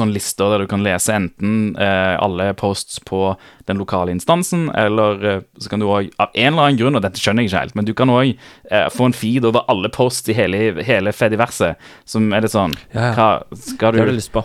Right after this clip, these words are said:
Speaker 1: M-, men det, <laughs> ja, hva, eh, det, det virker som bare sånn harassment-liste, sånn, ah, hvis jeg vil inn og harasse noen, så der, eh, finner jeg det.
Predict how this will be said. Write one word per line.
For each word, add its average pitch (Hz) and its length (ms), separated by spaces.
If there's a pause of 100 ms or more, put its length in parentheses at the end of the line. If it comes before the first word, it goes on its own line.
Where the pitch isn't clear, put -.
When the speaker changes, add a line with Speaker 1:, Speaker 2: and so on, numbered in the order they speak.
Speaker 1:
M-, 107 300
men 117 120
det, - 440
<laughs> 135 140
ja, - 0 (100)
hva, 127 220 (340)
eh, 113 160
det, 113 560
det 117 140
virker 120 340
som 117 240
bare 104 160
sånn 107 180
harassment-liste, 123 1400
sånn, 98 240
ah, 170 160
hvis 110 80
jeg 123 100
vil 135 140
inn 131 160
og - 0
harasse 131 320
noen, 107 240
så 101 560
der, 165 320
eh, 113 460 (340)
finner 135 240
jeg 131 80
det. 90 140